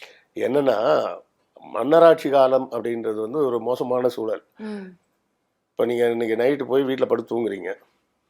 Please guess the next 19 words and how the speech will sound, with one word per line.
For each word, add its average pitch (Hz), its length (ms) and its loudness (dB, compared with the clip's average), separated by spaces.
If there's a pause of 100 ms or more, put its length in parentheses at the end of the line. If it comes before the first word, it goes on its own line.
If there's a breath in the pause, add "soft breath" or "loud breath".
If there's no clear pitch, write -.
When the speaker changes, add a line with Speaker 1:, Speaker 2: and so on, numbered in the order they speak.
(1080)
Speaker 1:
நீங்க 123 260 0
என்ன 139 160 2
வேணா 131 320 4
விடுங்க, 123 280 0
ஒரு 110 240 -2
யாரோ 120 220 4
ஒரு 123 260 2
குடும்பம்னு 120 460 0
வச்சுக்கங்க, 90 300 -14 (640 loud breath)
படுத்து 143 420 0
தூங்குறாங்க. 117 440 0 (1000)
விடியும் 165 360 2
போது 117 640 0 (840)
அந்த 113 240 0
வீட்டோட 131 460 2
தலைவன், 135 540 0 (600)
அந்த 113 220 -2
ஆம்பளை 131 380 4
வந்து 117 400 -4